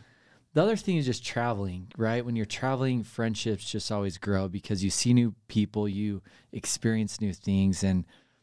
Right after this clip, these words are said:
for me, I'm just a big believer in experiences. And so talking about that,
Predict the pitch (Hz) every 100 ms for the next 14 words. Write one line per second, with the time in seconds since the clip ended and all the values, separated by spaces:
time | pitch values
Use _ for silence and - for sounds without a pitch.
0 | _ _ - 120 123 120 110 107 - 120
1 | 98 110 90 107 104 98 104 92 87 -
2 | - 90 - - - - - - _ _
3 | _ _ 117 98 113 - 131 127 123 107
4 | 98 107 101